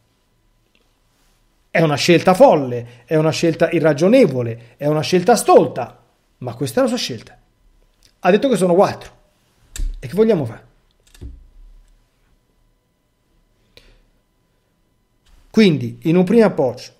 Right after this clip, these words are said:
primo bisogna maturare una coscienza profonda che è impossibile che problemi non ci siano. È impossibile. Quindi,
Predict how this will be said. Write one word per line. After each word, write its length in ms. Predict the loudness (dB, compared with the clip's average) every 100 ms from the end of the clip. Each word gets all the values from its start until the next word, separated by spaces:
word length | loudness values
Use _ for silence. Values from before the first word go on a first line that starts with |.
| _
primo 320 | -2 2 2
bisogna 220 | 2 0
maturare 360 | 0 2 0 0
una 140 | -4
coscienza 400 | -4 -4 -2 -2
profonda 500 | -2 -2 -2 -2 -2
che 140 | 2 2
è 20 |
impossibile 560 | 2 0 -4 -6 -6 -4
che 100 | -6
problemi 340 | -6 -6 -6
non 100 | -8
ci 100 | -12
siano. 320 | -16 -16 -18 _ _
È 80 | -8
impossibile. 600 | -6 -6 -10 -12 -18 _ _ _ _ _ _ _ _ _ _ _ -20 -20 0
Quindi, 480 | 2 2 -2 -10